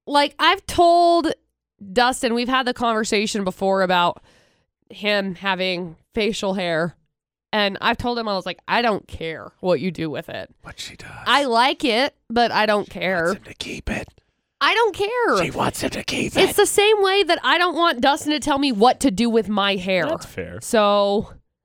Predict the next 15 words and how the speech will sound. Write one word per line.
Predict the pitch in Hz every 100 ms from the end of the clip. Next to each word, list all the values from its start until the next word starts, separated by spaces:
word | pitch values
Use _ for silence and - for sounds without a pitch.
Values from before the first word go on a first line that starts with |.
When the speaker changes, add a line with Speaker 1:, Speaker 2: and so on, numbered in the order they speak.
| _ _ _ _ _
Speaker 1:
he | - 277
can | 339
do | 330
his | 320 277
own | 233
thing. | 208 151
Speaker 2:
That's | 160 240
fine. | - 302 339 123 92
You | 113 139
could | 165
just | 170 -
heavily | 135 135 170 190
imply | 196 - 117 113 147
that | 139 131
you | 139 139